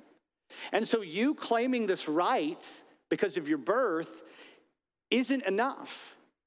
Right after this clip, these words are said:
You need to repent, and you need to bear fruit in keeping with repentance. And that's what we see practiced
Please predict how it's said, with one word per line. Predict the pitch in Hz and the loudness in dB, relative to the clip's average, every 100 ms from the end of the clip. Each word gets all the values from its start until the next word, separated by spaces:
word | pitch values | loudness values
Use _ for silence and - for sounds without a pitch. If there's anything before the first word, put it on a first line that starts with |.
| _ - | _ -6
You | 156 233 | 0 2
need | 262 254 | 2 0
to | 226 | 0
repent, | 214 202 233 277 - - - - _ - - | 0 0 0 -2 -8 -16 -18 -20 _ -20 -2
and | 196 | 0
you | 196 | 2
need | 208 220 | 2 2
to | 214 | 2
bear | 202 202 | 2 0
fruit | - 262 285 226 | -2 0 0 2
in | 185 | -2
keeping | - 202 196 175 180 - | -2 -4 0 0 0 -2
with | 147 160 165 160 - - _ _ _ _ - | 2 2 0 -6 -16 -20 _ _ _ _ -4
repentance. | 135 180 165 120 82 - - - - - - | -2 0 -2 -4 -12 -12 -14 -16 -20 -20 -6
And | 165 185 | 0 2
that's | 190 254 - | 2 0 0
what | 233 202 | -2 -2
we | |
see | 190 - 185 | -6 -2 -4
practiced | - 196 254 262 143 120 - - | -2 0 0 0 -4 -4 -8 -14